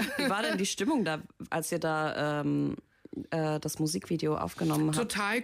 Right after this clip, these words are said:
Speaker 2: cool, weil wir waren halt eine ganz kleine Truppe, also auch wieder sehr familiär
Speaker 1: Mhm.
Speaker 2: und haben halt auch in diesem alten Haus, äh, übernachtet und uns da fertig gemacht und in, äh, in diesem Bauernhof,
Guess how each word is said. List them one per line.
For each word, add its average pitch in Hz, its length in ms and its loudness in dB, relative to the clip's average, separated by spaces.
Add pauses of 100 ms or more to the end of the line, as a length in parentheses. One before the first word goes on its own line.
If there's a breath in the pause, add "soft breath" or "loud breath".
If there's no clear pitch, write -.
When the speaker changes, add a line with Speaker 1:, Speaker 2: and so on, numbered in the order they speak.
Speaker 2:
cool, 269 240 4
weil 214 140 2
wir 214 120 0
waren 208 240 2
halt 220 200 0
eine 220 80 2
ganz 214 280 0
kleine 208 460 0
Truppe, 269 720 0
also 190 240 -2
auch - 320 -4
wieder 208 300 2
sehr 190 200 0
familiär 190 840 2
Speaker 1:
Mhm. 220 120 4
Speaker 2:
und 190 320 2 (240 loud breath)
haben 196 220 2
halt 185 220 -2
auch 202 160 -2
in 233 260 2
diesem 208 280 0
alten 196 500 -2
Haus, 208 540 0
äh, 196 360 0
übernachtet 208 840 0
und 180 140 -4
uns 185 200 -2
da 214 120 0
fertig 214 420 -2
gemacht 185 640 -2
und 175 260 -6 (480 loud breath)
in, 185 340 2 (120)
äh, 175 540 0
in 190 180 -2
diesem 180 240 0
Bauernhof, 185 840 0